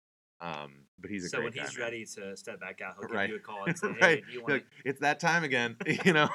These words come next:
Speaker 2: <laughs> It's like tag team wrestling or something.
Speaker 1: Seriously, just that first tenor, just transition, yeah, yeah.
Speaker 2: One of the things that seems really cool about just the whole S N C vibe,
Speaker 1: Yep.
Speaker 2: you know, not everybody in the group that was signed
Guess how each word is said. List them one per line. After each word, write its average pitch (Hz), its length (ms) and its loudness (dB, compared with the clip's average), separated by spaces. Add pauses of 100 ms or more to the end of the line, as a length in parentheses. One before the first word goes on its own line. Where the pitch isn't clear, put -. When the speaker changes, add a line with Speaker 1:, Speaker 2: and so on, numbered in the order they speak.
Speaker 2:
<laughs> - 100 4 (300)
It's - 80 -20
like - 160 -8
tag 113 280 -4
team 113 220 -12
wrestling 98 420 -12
or 98 60 -16
something. 101 300 -18
Speaker 1:
Seriously, 85 400 -2
just 85 180 -12
that 87 160 -8
first 95 240 -8
tenor, 85 360 -14 (120)
just 85 260 -20
transition, 80 600 -16
yeah, 78 100 -20 (380)
yeah. 76 60 -20 (220)
Speaker 2:
One 240 180 -10
of 240 80 -12
the 143 80 -10
things 135 260 -12
that 110 120 -10
seems 113 280 -16
really 110 300 -10
cool 104 220 -12
about 95 420 -12 (460)
just 110 260 -14
the 107 80 -12
whole 104 340 -14
S 104 200 -12
N 104 120 -18
C 98 600 -16 (880)
vibe, 87 380 -10 (100)
Speaker 1:
Yep. 98 200 -8 (240)
Speaker 2:
you 120 80 -20
know, 104 260 -8 (960)
not 160 200 -4
everybody 120 680 -8 (260)
in 117 160 -16
the 107 80 -18
group 117 260 -20
that 101 140 -8
was 95 140 -14
signed 101 540 -10